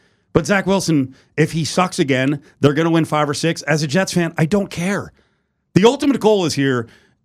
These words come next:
is to get a franchise quarterback. So it's either Rodgers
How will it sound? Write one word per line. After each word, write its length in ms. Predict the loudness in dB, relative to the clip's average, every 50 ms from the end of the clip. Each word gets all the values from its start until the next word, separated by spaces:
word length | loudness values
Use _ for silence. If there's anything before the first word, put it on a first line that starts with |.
| _ _ _ _ -4
is 200 | -2 0 0 0
to 80 | 0 0
get 140 | 0 0
a 40 | 0
franchise 420 | 0 0 0 0 0 -2 -4 -4 -2
quarterback. 480 | -2 -2 -2 -2 -4 -6 -8 -10 -12 _
So 220 | _ 2 2 4 4
it's 100 | 2 0
either 420 | 0 0 0 2 2 0 -2 -4 -6 -12 _ _ _ _ _ _ _
Rodgers 680 | -2 0 0 0 0 0 0 -2 -2 -2 -4 -6 -10